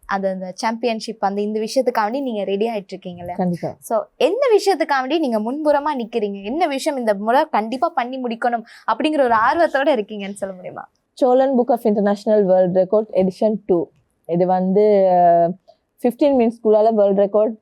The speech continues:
Speaker 2: அச்சீவ் பண்ணணும். உண்மையிலுமே என்ன, நான் வந்து, அஹ், மத்தவங்களுக்காக ஒரு மோட்டிவேஷனா தான் இதை, இதை பண்ணி கொடுக்கணும்ன்றதுக்காக தான் பண்றேன். Because இந்த இண்டஸ்ட்ரியில வந்து நிறைய பெண்கள் வந்து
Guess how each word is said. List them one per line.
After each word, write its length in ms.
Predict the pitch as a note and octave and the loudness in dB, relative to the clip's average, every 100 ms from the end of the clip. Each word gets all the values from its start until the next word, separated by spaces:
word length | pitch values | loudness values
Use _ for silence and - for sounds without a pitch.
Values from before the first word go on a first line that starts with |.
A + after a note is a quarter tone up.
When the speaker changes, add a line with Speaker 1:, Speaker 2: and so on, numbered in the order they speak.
| - | -10
Speaker 2:
அச்சீவ் 300 | F3+ - G3 | -4 0 0
பண்ணணும். 360 | F#3 E3+ D#3+ D#3 - F#3 | 0 -2 -4 -6 -4 0
உண்மையிலுமே 720 | G#3 A3 A3 A3 A3 A3+ G#3+ | 2 4 4 4 4 4 2
என்ன, 680 | F3+ F#3+ F#3+ F#3+ F#3+ F#3+ F#3 | 2 0 -2 -2 2 2 0
நான் 200 | F#3 F#3+ | -2 0
வந்து, 220 | G3+ G3+ | 2 4
அஹ், 500 | G#3 G3 F#3 F3 E3 - _ _ _ _ F3+ | 4 4 4 4 4 0 _ _ _ _ -4
மத்தவங்களுக்காக 1080 | G#3 - C#4 C4+ B3 A#3 A#3 A3+ G#3+ A#3 A#3 | -2 0 2 4 4 2 2 4 4 4 4
ஒரு 300 | G3+ G3+ G#3+ | 4 4 2
மோட்டிவேஷனா 540 | A3 A3 A3 G#3+ G#3 | 2 2 2 0 2
தான் 160 | G#3+ G3+ | 2 2
இதை, 200 | F#3 F#3 F3+ - | 2 4 4 4
இதை 160 | F3+ F#3 | 2 2
பண்ணி 400 | F#3 G3 G#3 A3+ | 2 2 2 0
கொடுக்கணும்ன்றதுக்காக 960 | G#3+ A3+ A3 C4 B3+ A3 G#3 G#3 G#3 G3+ | 2 2 2 2 2 2 2 2 2 2
தான் 160 | A3 | 0
பண்றேன். 420 | G3+ F#3+ F3+ F3+ E3+ | 0 0 0 0 0
Because 440 | F3+ G3+ G3 A2 | 0 0 0 -2
இந்த 340 | F#3+ A3+ B3+ | 0 2 2
இண்டஸ்ட்ரியில 600 | B3+ G#3+ B3 C4+ B3+ A#3+ | 2 2 0 0 0 2
வந்து 240 | A3 A3 B3+ | 2 2 2
நிறைய 380 | A3+ G3+ B3 B3+ | 4 4 4 4
பெண்கள் 440 | A#3+ A#3 A#3 A3+ | 0 2 2 2
வந்து 460 | G#3+ G#3 G#3 D4+ | 2 2 2 0